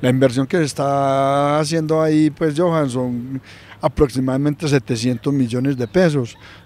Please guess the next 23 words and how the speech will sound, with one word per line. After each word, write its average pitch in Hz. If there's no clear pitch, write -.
los 127
cuales 135
el 139
municipio 120
está 135
colocando 131
cuatrocientos 123
cincuenta 123
y 135
Indeportes 123
está 127
colocando 123
doscientos 120
cincuenta, 131
más 120
o 131
menos, 135
pues, 131
es 135
como 127
redondeando 127
las 120
cifras. 147